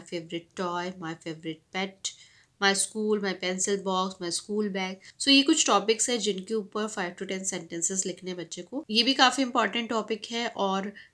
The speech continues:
हो सकता है एग्जाम के अंदर वन पिक्चर कॉम्पोजिशन आए, वन क्रिएटिव राइटिंग आए, या फिर हो सकता है कि टू पिक्चर कॉम्पोजिशन आए। तो ये कुछ टॉपिक्स हैं जो कि मैंने अपने बच्चे को प्रिपेयर करवाए हैं, जो कि उसके एग्जाम सिलेबस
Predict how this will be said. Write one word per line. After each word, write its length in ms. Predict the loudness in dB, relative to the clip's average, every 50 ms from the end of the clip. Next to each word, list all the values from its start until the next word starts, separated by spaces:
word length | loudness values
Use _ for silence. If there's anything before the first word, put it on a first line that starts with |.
| _ _ _
हो 80 | -2 0
सकता 280 | 0 0 0 0 0
है 40 | 0 0
एग्जाम 320 | 0 0 0 0 -2 -2
के 120 | -4 -4
अंदर 200 | -4 -2 -2 -4
वन 220 | -2 -2 -2 -2 -2 -4
पिक्चर 240 | -6 -2 -2 -2 -2
कॉम्पोजिशन 640 | -2 -2 -4 -4 -4 -4 -4 -2 -4 -4 -6 -4 -4
आए, 220 | -2 -2 -2 -2
वन 280 | -2 -2 -4 -4 -4 -4 -4 -4
क्रिएटिव 400 | -2 0 0 0 -2 -2 -2 -2
राइटिंग 400 | -2 -2 -4 -6 -8 -8 -6 -4
आए, 160 | -2 -2 0
या 160 | 0 -2 -4
फिर 160 | -4 -4 -4
हो 140 | -4 -2 -2
सकता 280 | -2 -4 -6 -8 -8 -8
है 40 | -6
कि 80 | -6 -6
टू 160 | -6 -6 -6
पिक्चर 300 | -6 -6 -6 -4 -4 -4
कॉम्पोजिशन 760 | -4 -4 -6 -8 -6 -6 -6 -4 -4 -4 -4 -4 -6 -6 -8 -8
आए। 140 | -8 -2
तो 80 | 2 4
ये 120 | 4 6
कुछ 180 | 6 4 4 6
टॉपिक्स 400 | 6 6 6 4 2 -2 0 0 0
हैं 120 | 0 0
जो 140 | 0 0 -2
कि 140 | -2 -4 -6
मैंने 280 | -4 -2 -2 -2 -2 -2
अपने 180 | -4 -4 -4
बच्चे 280 | -4 -6 -6 -6 -8 -8
को 120 | -8 -8
प्रिपेयर 340 | -8 -10 -6 -4 -4 -4 -2
करवाए 380 | -4 -4 -6 -6 -6 -6 -6 -6
हैं, 200 | -4 -4 -6 -6
जो 120 | -6 -8
कि 160 | -8 -6 -4
उसके 220 | -4 -4 -4 -4 -6
एग्जाम 400 | -6 -4 -4 -6 -4 -4 -6 -6
सिलेबस 480 | -8 -6 -6 -8 -6 -6 -6 -6 -6